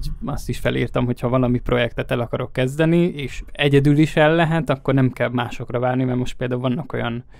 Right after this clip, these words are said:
ilyen i-, szerelemprojektek, például a zenélés az ilyen volt idén, hogy folyamatosan vártam valakire, akivel együtt nyomjuk, és nem jelentkezett, nem jelentkezett, és így nem lett belőle semmi.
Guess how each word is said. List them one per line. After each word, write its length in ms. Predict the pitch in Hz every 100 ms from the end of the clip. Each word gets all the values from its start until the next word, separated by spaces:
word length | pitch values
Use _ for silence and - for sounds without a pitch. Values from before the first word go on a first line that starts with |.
| - -
ilyen 380 | 120 117 120 123
i-, 160 | - -
szerelemprojektek, 1080 | 156 - 135 139 143 143 156 160 156 - 147
például 260 | - 127 127
a 80 | 131
zenélés 580 | 139 135 127 127 131
az 140 | 131 123
ilyen 280 | 127 117 117
volt 260 | 117 113
idén, 320 | 131 170 170
hogy 260 | 147 147 139 - - - -
folyamatosan 540 | 151 127 120 123 131
vártam 400 | 123 113 - 113
valakire, 640 | 113 147 - 202 202 208 - - - - - - -
akivel 520 | - 131 - 127 120 120
együtt 340 | 117 120 113
nyomjuk, 520 | 131 147 190 208 208
és 320 | 175 160 - -
nem 380 | - 160 165 180
jelentkezett, 600 | 170 156 139 143 131 123
nem 180 | 143 180
jelentkezett, 680 | 170 165 156 156 143 143 -
és 160 | -
így 240 | 151 143 -
nem 240 | 202 123
lett 120 | 117 127
belőle 300 | 147 156 156
semmi. 420 | - 123 -